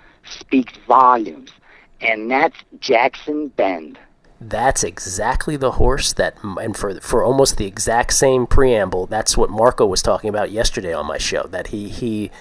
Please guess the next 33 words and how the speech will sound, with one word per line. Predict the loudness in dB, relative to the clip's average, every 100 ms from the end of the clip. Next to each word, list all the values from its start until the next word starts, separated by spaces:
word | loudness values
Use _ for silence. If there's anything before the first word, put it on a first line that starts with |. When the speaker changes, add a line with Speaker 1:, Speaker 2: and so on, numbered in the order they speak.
| -20 -20 -20 -20 _ -8
Speaker 2:
he | -4
basically | 6 6 6 4 2
said, | 2 4 4
I'm | 2 6
putting | 10 10
words | 10 4 2
into | -2
Marco's | 0 0 -2 -6
mouth, | -4 -2 -2
but | 0
basically | 2 2 2 0
he |
was | 0 2
saying | 4 2
what | 0
you | 4 6
are, | 6
which | 2 0
is, | -2 0 -2 -4 -12 -20 _ 0
there's | 6 6 6
a | 2
reason | 4 4 2 0 0 -6 -10 -14 -16 0
why | 0 2
this | 0 0
horse | 4 2 2
is | -2 -4
in | -4
this | -6 0
race, | 0 0 -4 -6
kind | -4 -4
of | -4
thing. | 2
Speaker 1:
Yeah, | 4